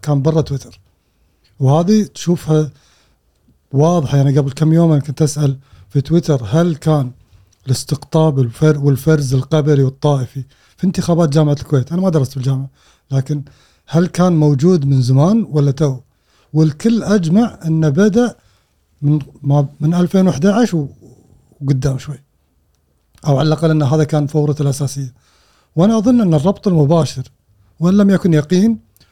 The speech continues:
هو بالف-، ب-، ب-، بالصوت الواحد، لأن الصوت الواحد هو اللي ف-، فكك حتى المكون الواحد. يعني قبل كنت تشوف القبيلة مكون واحد، القبيلة الفلانية هذا مكون،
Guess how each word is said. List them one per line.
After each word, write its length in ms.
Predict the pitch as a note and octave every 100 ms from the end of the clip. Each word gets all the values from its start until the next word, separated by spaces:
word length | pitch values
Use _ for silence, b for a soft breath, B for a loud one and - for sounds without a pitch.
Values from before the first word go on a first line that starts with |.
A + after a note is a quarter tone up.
| _ -
هو 220 | D#3+ E3
بالف-، 300 | C#3+ F#3 E3+
ب-، 180 | - D#3+
ب-، 340 | E3 D3 D#3
بالصوت 340 | D3 - F3+
الواحد، 280 | D#3+ C3 - _ _ _ b b b
لأن 140 | C#3 D3
الصوت 360 | C3 G#3 G#3+
الواحد 500 | G3 E3+ F#3 F#3 G3
هو 120 | C#3+ D#3+
اللي 280 | D#3 D#3+ C#3+ b b b
ف-، 220 | - - E3 - _
فكك 800 | - G3 G3+ - F#3 A3+ - - _ - _ _ _ _ _ _ _ _ _ _ _ _ _ _ _ _ _ -
حتى 520 | - A#3 - - A#3+
المكون 540 | A3+ F3 - G3 F#3
الواحد. 320 | D#3 C#3 - - _ _ -
يعني 260 | C#3+ D3+ G3+
قبل 220 | G#3+ B3
كنت 180 | F3 D3
تشوف 360 | - - F3
القبيلة 420 | E3 E3+ D#3+ B3
مكون 340 | A3 D#3+ F#3 F3
واحد، 240 | C#3+ - - _ _ _ _
القبيلة 300 | _ C#3+ E3
الفلانية 400 | D#3+ E3 F3+ G#3+
هذا 100 | F3+
مكون، 600 | D3 C#3+ E3+ - F3 B2+